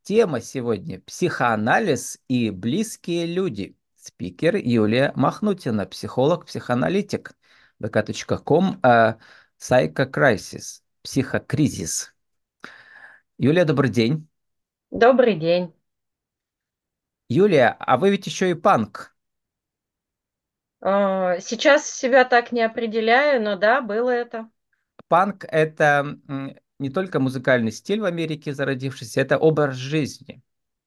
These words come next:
Speaker 1: Э, как вы определяете, что такое, э, м, психолог-панк?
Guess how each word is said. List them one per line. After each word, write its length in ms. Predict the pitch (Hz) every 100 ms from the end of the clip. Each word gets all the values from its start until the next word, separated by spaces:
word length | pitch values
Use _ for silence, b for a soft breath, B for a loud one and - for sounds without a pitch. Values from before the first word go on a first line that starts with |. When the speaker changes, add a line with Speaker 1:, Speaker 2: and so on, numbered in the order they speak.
| _ _ b b b b b -
Speaker 1:
Э, 140 | 120
как 240 | 120 220
вы 120 | 202 170
определяете, 480 | 131 127 135 123
что 100 | -
такое, 380 | 214 170 147 127
э, 280 | - 117 113
м, 420 | 113 117 117 113 -
психолог-панк? 1040 | - - 139 117 - - 113 95 - -